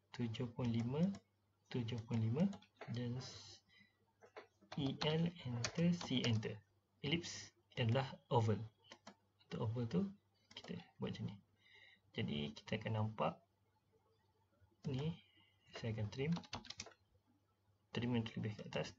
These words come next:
trim terlebih ke atas. Saya trim center, trim center, trim center. Jadi yang ni tak perlu diperlukan, saya delete. Ni tak diperlukan, saya pun delete. Okey.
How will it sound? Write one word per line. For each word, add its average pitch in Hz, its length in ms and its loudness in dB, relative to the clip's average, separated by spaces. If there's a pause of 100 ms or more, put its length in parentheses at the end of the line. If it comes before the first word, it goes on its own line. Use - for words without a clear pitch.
(140)
trim 117 220 0
terlebih 113 340 -2
ke 104 80 -4
atas. - 460 -6 (180)
Saya 113 220 0
trim 113 180 -2
center, 113 480 0 (720)
trim 117 240 -2
center, 117 480 2 (1600)
trim 127 160 -6
center. 117 240 -8 (1200)
Jadi 120 480 -2 (680)
yang 113 200 2
ni 143 280 -2 (240)
tak - 120 -4
perlu 113 200 -2
diperlukan, 135 440 -2
saya 113 200 -6
delete. 143 280 -2 (880)
Ni 131 160 -4
tak 120 320 -4
diperlukan, 120 560 -4
saya 131 240 -6
pun 120 160 -2
delete. 107 240 -2 (720)
Okey. - 160 -8